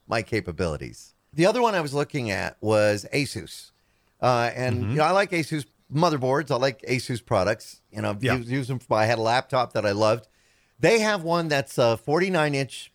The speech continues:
Speaker 1: you know, ultra wide, uh,
Speaker 2: Mm-hmm.
Speaker 1: thirty-eight forty by ten eighty. Again, it's not fourteen forty, but it's by ten eighty.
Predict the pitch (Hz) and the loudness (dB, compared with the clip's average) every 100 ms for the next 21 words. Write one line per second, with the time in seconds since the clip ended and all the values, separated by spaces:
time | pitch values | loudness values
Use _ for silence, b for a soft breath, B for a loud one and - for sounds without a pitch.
0 | _ 123 120 95 110 160 131 85 107 - | _ -4 -2 0 -2 0 0 0 0 -8
1 | _ _ _ _ - 110 104 101 110 151 | _ _ _ _ -2 2 2 2 -2 0
2 | 165 202 208 208 202 - 151 123 120 123 | 2 2 0 0 -2 -2 0 0 -2 -2
3 | 120 110 - 120 120 104 64 52 _ 113 | -2 -2 -2 -2 -2 -4 -8 -16 _ -4
4 | 135 117 73 - - 117 - 127 131 - | 0 0 0 -10 -10 -8 -2 -2 -2 -6
5 | _ 127 117 - 123 113 160 131 - _ | _ -4 -2 -4 -6 -4 -2 -2 -4 _
6 | _ _ _ _ 113 113 - 110 135 120 | _ _ _ _ -2 0 2 0 2 2
7 | 120 113 90 | 2 0 -4